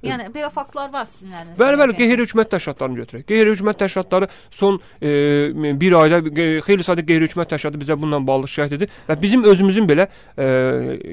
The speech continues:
Speaker 1: yeri gəlmişdən xatırladım, sabah Mingəçevir şəhərində planlaşdığımız bir vətəndaş forumu vardı. Seçki qabağı, e, dövrdə, seçki prosesində gənclərin,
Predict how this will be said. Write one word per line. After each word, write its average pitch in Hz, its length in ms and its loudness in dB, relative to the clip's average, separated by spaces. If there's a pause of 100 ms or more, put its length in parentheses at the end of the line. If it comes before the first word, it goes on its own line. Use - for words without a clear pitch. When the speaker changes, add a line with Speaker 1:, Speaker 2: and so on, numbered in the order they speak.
Speaker 1:
yeri 165 220 2
gəlmişdən 156 340 -4
xatırladım, 147 320 -4
sabah 185 480 2 (160)
Mingəçevir 175 480 -2
şəhərində 156 320 -4
planlaşdığımız 147 640 -4
bir 131 180 -8
vətəndaş 151 400 -6
forumu 113 320 -8
vardı. 120 300 -8 (260)
Seçki - 320 -8
qabağı, 147 320 2 (240)
e, 135 160 -6
dövrdə, 139 400 0
seçki 180 240 -4
prosesində 147 640 -4
gənclərin, 135 480 -2